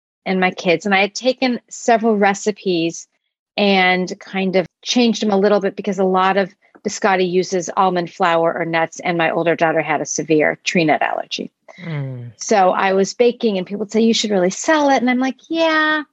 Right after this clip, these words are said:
Speaker 1: I don't really want to start a business." I never thought I'd want my own business. And fast forward several years now, my oldest daughter is in college, and she is probably a junior,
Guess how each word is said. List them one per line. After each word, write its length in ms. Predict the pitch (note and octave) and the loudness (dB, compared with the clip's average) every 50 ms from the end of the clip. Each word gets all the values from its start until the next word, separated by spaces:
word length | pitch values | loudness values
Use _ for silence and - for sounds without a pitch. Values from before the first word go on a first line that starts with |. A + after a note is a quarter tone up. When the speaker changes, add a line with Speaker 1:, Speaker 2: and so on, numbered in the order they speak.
| _ _ - - | _ _ -6 -2
Speaker 1:
I 60 | D#4+ | 0
don't 140 | F4 C#4 A3 | 0 2 2
really 160 | A3+ G3+ G3 | 2 2 2
want 200 | F#3 F#3 F3 F3 | 2 2 0 0
to 80 | E3 - | -2 -2
start 200 | - F3 E3 E3 | 0 0 0 0
a 40 | |
business." 320 | - E3 D#3 - F3+ E3+ - - | -2 -4 -4 -4 -6 -8 -6 -4
I 120 | - F#3+ | -2 0
never 540 | G3 F#3+ F#3 F3+ E3+ E3 D#3 E3+ E3 E3 E3 - _ _ _ _ | 2 2 2 2 2 2 2 2 2 0 0 -4 _ _ _ _
thought 160 | F3 E3+ D#3+ | 0 0 0
I'd 120 | D#3 D3+ D3+ | 0 -2 -4
want 180 | D#3 D#3 - | -6 -8 -6
my 160 | - D#3+ C#3+ | -6 -6 -6
own 80 | - D#3 | -6 -4
business. 500 | - C3+ D3+ - - - - - - - _ _ _ _ _ _ _ _ _ _ _ _ - | -4 -4 -4 -4 -6 -8 -8 -10 -12 -14 _ _ _ _ _ _ _ _ _ _ _ _ 0
And 580 | B3 B3 A#3 A3+ A3 G#3+ G#3 G#3 G#3 G3 F#3+ - _ _ _ _ _ _ _ | 2 4 4 4 4 2 2 2 0 -2 -4 -6 _ _ _ _ _ _ _
fast 320 | C#4+ C4+ C#4 C4+ - - | 0 0 0 -2 -4 -4
forward 300 | - B3+ B3 A#3+ A3+ - | 0 0 2 2 0 -2
several 280 | - - A3 G3 G#3 G3+ | -2 -4 -2 -2 -2 -2
years 380 | F#3+ G3+ G#3 G#3 G#3 G3+ G3+ G3 | 0 0 2 2 0 0 -2 -4
now, 420 | G3+ G3 F#3+ G3 G3+ G3 G3 G3+ | -4 -2 -2 0 0 0 -2 -2
my 220 | F#3+ F#3+ F#3 E3+ - _ | -2 -2 -4 -4 -4 _
oldest 460 | - G#3 G#3 G#3 G3 G#3 G3+ - - | -4 -4 -2 -2 -2 -4 -6 -4 -2
daughter 300 | G#3+ G3 F#3+ F#3 F#3+ F#3 - | 0 2 2 2 0 0 -2
is 180 | - F#3 F3+ | -4 -6 -10
in 120 | F3+ F3 E3 | -10 -10 -12
college, 800 | - - - F#3 F3 E3+ E3+ E3 F3 G3+ G3+ - - - - _ _ _ _ _ - | -8 -4 0 2 2 4 4 2 2 0 -2 -4 -10 -14 -14 _ _ _ _ _ -8
and 220 | F3+ F3+ F#3 E3+ - | -6 -6 -6 -4 -4
she 520 | - - - - G3+ G3 G3+ G3 - - - | -6 -6 -2 0 2 4 4 2 2 0 0
is 840 | - F#3+ F#3 F#3 F#3 F3+ F3+ F3+ F3+ F3 F3 F3+ - - - - _ _ _ _ _ _ _ _ _ _ _ _ | 0 2 2 4 4 4 4 4 2 2 0 -4 -8 -14 -20 -20 _ _ _ _ _ _ _ _ _ _ _ _
probably 240 | - F#3+ - F3 D#3 | -14 -10 -8 -8 -8
a 40 | |
junior, 560 | - - - - D#3+ D#3 D3+ D3+ D3+ - G3 | -6 -6 -6 -4 -4 -4 -2 -2 -4 -4 -6